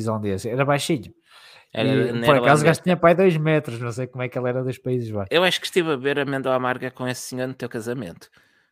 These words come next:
Speaker 1: Não, não é esse, é outro, é
Speaker 2: Não é
Speaker 1: outro, é
Speaker 2: esse?
Speaker 1: outro.
Speaker 2: Pronto, era
Speaker 1: Não,
Speaker 2: outro
Speaker 1: esse
Speaker 2: holandês,
Speaker 1: é outro,
Speaker 2: pronto.
Speaker 1: é outro, era outro holandês.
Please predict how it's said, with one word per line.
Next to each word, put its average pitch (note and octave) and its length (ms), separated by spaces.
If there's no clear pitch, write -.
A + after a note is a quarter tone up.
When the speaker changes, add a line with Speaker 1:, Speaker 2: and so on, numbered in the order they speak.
Speaker 1:
Não, C#3 220
não C#3+ 100
é D3 100
esse, A2+ 300
é G#2+ 80
outro, F#2+ 320
é - 20
Speaker 2:
Não B2 160
é A#2+ 40
Speaker 1:
outro, A#2 100
é B2+ 40
Speaker 2:
esse? D#2 180
Speaker 1:
outro. - 120
Speaker 2:
Pronto, E2 220
era F#2+ 80
Speaker 1:
Não, G2 80
Speaker 2:
outro G2 140
Speaker 1:
esse F#2 100
Speaker 2:
holandês, G#2+ 200
Speaker 1:
é G2+ 40
outro, F#2+ 160
Speaker 2:
pronto. - 140
Speaker 1:
é G#2+ 80
outro, F#2+ 340
era G2+ 180
outro F#2+ 200
holandês. F#2 340